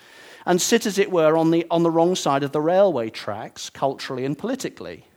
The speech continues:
I mean, there are lots of people <laughs> like that in the world, aren't there? And they, they, they, they don't want to associate with the people on the right side of the railway tracks. It would be, it would be a terrible disadvantage if the church was characterized by a particular class or by a particular degree of wealth or by a particular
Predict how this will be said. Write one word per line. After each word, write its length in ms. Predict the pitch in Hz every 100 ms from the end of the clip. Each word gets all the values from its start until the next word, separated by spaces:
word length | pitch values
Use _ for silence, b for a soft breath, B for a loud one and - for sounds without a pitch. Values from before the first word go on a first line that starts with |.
| _ _ b b
I 60 | -
mean, 120 | 381
there 120 | 339
are 80 | 302
lots 240 | 339 381 -
of 80 |
people 320 | - 175 - 120
<laughs> 60 |
like 100 | 151
that 240 | - - -
in 80 |
the 80 | 123
world, 300 | 120 120 117
aren't 260 | 214 285 285
there? 240 | 98 95
And 140 | 120 226
they, 140 | 269
they, 180 | 262 285
they, 280 | 294 - 269
they 180 | 277 302
don't 160 | 349
want 140 | 381 427
to 60 |
associate 500 | 415 - 339 - 196
with 80 | 170
the 80 | 165
people 260 | 151 131 160
on 60 |
the 80 | 180
right 240 | 233 247
side 160 | - 151
of 80 | 135
the 80 | 127
railway 340 | 127 113 104
tracks. 600 | 98 104 87 - - - _ B B B B B B B B
It 200 | 269 277
would 160 | 262 208
be, 220 | 208 208 -
it 140 | 214 208
would 160 | 196
be 100 | 185
a 80 | 170
terrible 480 | 170 240 240 208 185
disadvantage 1080 | 165 220 208 151 196 233 269 - 151 113 117
if 120 | 156
the 80 | 175
church 400 | - 208 185 -
was 120 | 160
characterized 840 | - 208 202 196 - 160 143 143
by 180 | 165 151
a 60 | 151
particular 500 | 160 - - 185 180
class 800 | - 262 285 170 98 - - -
or 200 | 170 156
by 160 | 170
a 20 |
particular 480 | 165 170 185 175 160
degree 360 | 156 151 160 165
of 120 | 170
wealth 460 | 202 302 226 143 151
or 100 | 147
by 160 | 151
a 40 | 156
particular 420 | - 196 180 160